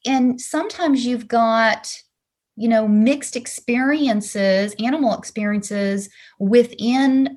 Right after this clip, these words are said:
the, the couple or the family that's there. So perhaps somebody there is actually kind of afraid of animals a little bit,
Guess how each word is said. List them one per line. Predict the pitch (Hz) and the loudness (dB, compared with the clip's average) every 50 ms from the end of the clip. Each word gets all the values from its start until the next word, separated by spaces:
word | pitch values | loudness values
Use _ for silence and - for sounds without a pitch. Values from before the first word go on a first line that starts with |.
| 202 - - | -12 -14 -10
the, | 196 196 202 233 226 226 220 220 214 214 196 - | -8 -4 -2 -2 -2 -2 -2 -2 -4 -6 -8 -10
the | 202 190 196 208 208 208 | -8 -6 -4 -4 -4 -6
couple | - - - 196 196 196 262 269 277 - | -6 -4 -2 -2 0 0 0 0 2 0
or | 214 208 | 0 -2
the | 202 202 190 | -2 -2 -4
family | - - - 220 233 277 349 403 277 175 156 156 156 160 180 202 - - | -6 -6 -6 -4 -2 -2 -2 -2 -2 -4 -4 -4 -6 -8 -10 -8 -4 -2
that's | 196 190 190 196 - | 0 0 0 -2 -6
there. | 190 196 214 269 339 330 208 151 170 202 | -6 -4 -2 -2 0 0 0 0 0 -2
So | - - - 226 214 214 208 208 202 208 - - _ _ _ _ | -4 0 2 4 4 4 4 2 0 -4 -8 -14 _ _ _ _
perhaps | - 262 254 247 294 294 294 - - | -10 -8 -4 -2 -2 -2 -2 -4 -6
somebody | - 277 277 320 330 302 285 262 240 | -4 -4 -2 -2 -2 -2 -2 -2 -2
there | 220 226 226 220 226 220 214 | -2 -2 0 0 2 0 0
is | 214 214 | -2 -2
actually | - 214 220 220 - - 247 | -4 -4 -4 -6 -8 -8 -10
kind | 240 - - 233 247 | -8 -6 -6 -4 -4
of | 254 | -4
afraid | 262 190 - - 190 226 254 | -6 -8 -6 -6 -4 -4 -4
of | 294 196 | -4 -6
animals | 165 156 143 185 - - - - - - - - _ _ _ _ - | -6 -6 -8 -8 -10 -12 -14 -14 -16 -18 -20 -20 _ _ _ _ -4
a | 185 190 | -2 0
little | 185 175 160 147 139 | 0 0 -2 -2 -4
bit, | 135 127 - - - - - - | -4 -4 -2 -2 -4 -6 -10 -16